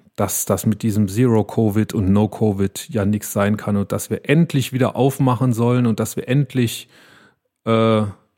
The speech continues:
die Wirtschaft wieder hochfahren sollen, weil, ja, warum eigentlich? Weil wir das so gut finden.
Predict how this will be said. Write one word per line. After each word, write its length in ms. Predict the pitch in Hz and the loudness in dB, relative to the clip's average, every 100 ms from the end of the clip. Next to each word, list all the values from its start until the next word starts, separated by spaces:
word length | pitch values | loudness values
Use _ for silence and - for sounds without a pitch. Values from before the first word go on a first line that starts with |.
| - - | -8 -2
die 140 | 113 | 2
Wirtschaft 400 | 131 - 113 - | 0 0 -4 0
wieder 240 | 113 101 | 0 0
hochfahren 560 | 110 120 - 113 110 107 | 0 -4 -4 -2 2 2
sollen, 540 | 101 104 107 107 101 - _ _ _ _ _ _ _ _ _ - | 2 0 2 0 -2 -6 _ _ _ _ _ _ _ _ _ -10
weil, 600 | 107 107 120 120 120 98 - _ _ _ _ _ _ _ _ | -2 0 2 2 0 -4 -16 _ _ _ _ _ _ _ _
ja, 140 | 117 107 | -4 -2
warum 260 | 101 139 | 2 0
eigentlich? 640 | - 120 127 123 120 - 107 | 2 0 0 0 -2 -4 -2
Weil 480 | 107 107 110 101 95 - _ _ _ _ | 0 2 2 0 -4 -14 _ _ _ _
wir 380 | 135 131 127 117 | -18 -14 -2 2
das 460 | 107 95 - - - _ _ _ | 2 -2 -6 -12 -16 _ _ _
so 200 | - 110 | -2 -2
gut 220 | 92 120 | 2 -2
finden. 480 | - 104 95 90 | 0 -2 -2 -2